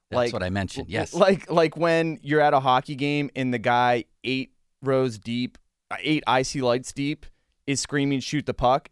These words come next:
Speaker 2: And then afterwards, Mike Sullivan saying, "We need to shoot the puck more." It's similar here, where he's diagnosing the same issues everybody else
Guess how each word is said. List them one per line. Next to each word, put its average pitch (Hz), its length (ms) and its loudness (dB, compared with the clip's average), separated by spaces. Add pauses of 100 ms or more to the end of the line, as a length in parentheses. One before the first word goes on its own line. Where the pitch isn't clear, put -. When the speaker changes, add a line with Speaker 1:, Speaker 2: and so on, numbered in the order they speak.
Speaker 2:
And 127 120 -2
then 123 80 2
afterwards, 120 440 0
Mike 120 200 -2
Sullivan 117 340 0
saying, 123 340 -4
"We 120 120 -6
need 117 100 -4
to 110 60 -6
shoot 113 220 -6
the 110 80 -4
puck 110 280 -2
more." 143 240 0 (400)
It's 165 120 -2
similar 214 340 2
here, 196 280 0
where 104 180 -4
he's 175 200 -6
diagnosing 147 600 0
the 113 60 -4
same 127 280 -4
issues 120 260 -6
everybody 117 400 -2
else 135 300 -2